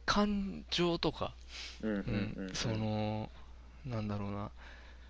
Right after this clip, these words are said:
Speaker 1: こう、劣等感とかもそうだし、なんか、
Speaker 2: うんうんうんうん。
Speaker 1: わかんないけど、なんかああいう学校特有の、なんだろう、全くベクトルの違う、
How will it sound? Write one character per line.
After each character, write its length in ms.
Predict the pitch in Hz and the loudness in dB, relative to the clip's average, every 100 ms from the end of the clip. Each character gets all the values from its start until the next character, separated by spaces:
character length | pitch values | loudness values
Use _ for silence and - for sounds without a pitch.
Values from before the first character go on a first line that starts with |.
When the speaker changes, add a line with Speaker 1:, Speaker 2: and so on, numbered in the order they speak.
| - - - - - - - - | -16 -16 -14 -16 -16 -16 -16 -10
Speaker 1:
こ 600 | - - - - - - - | -4 -2 -2 -2 -4 -6 -4
う、 100 | - | 4
劣 180 | 120 117 - | 4 4 4
等 160 | 165 135 | 4 6
感 180 | 107 | 4
と 80 | 95 | 4
か 80 | - | 0
も 100 | 95 | 0
そ 180 | - 120 | 2 2
う 40 | |
だ 100 | 98 | 2
し、 280 | 92 107 107 - - - | 0 0 -2 -6 -6 -2
な 100 | 113 | 2
ん 140 | 104 | 2
か、 120 | 95 | 0
Speaker 2:
う 20 | 101 | -2
ん 40 | |
う 20 | |
ん 100 | 95 - | -4 -6
う 40 | |
ん 60 | 95 | -6
う 40 | |
ん。 20 | |
Speaker 1:
わ 100 | 101 | -2
か 80 | 107 | 2
ん 80 | 151 | 4
な 80 | 127 | 4
い 20 | |
け 60 | 107 | 2
ど、 120 | 107 - - - - - - - - | 0 -6 -12 -12 -14 -16 -16 -16 -4
な 60 | 139 | 0
ん 40 | |
か 60 | 127 | 4
あ 220 | 165 208 | 4 6
あ 60 | 233 | 4
い 120 | 226 | 2
う 260 | 226 226 - - - - - - - - - - - - - - - - - - - - | 0 -2 -6 -12 -14 -14 -16 -16 -16 -16 -16 -16 -16 -14 -14 -16 -16 -16 -16 -18 -18 -4
学 220 | - 117 - | 0 0 0
校 220 | - 196 196 | 0 4 4
特 280 | 175 165 | 4 6
有 220 | 165 160 165 | 6 6 4
の、 180 | 165 - - - - - - - - - - | 0 -4 -12 -14 -14 -14 -16 -16 -12 -12 -10
な 180 | 127 117 | -4 -2
ん 80 | 117 | -2
だ 80 | - | -4
ろ 60 | - - | -8 -4
う、 200 | 135 147 - | 4 4 8
全 100 | 240 | 8
く 60 | 226 | 10
ベ 140 | 240 | 6
ク 100 | - | 6
ト 100 | 233 | 4
ル 80 | 226 | 4
の 100 | 226 | 4
違 600 | 220 - 214 208 214 | 4 6 8 8 8
う、 60 | 160 | 6